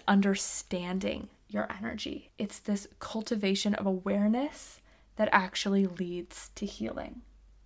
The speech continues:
So here's a few journal questions that you can start off with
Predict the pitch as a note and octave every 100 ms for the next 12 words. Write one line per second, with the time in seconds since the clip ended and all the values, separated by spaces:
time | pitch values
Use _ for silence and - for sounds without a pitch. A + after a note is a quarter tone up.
0 | - - A3 A3 C4 C4 C#4+ C#4 C4+ C4
1 | - G3+ G#3 - - A3+ A3 - C4 C#4+
2 | - B3 G#3+ G3+ G3 - G3+ F#3 G#3 G3+
3 | C4 D4 D#4+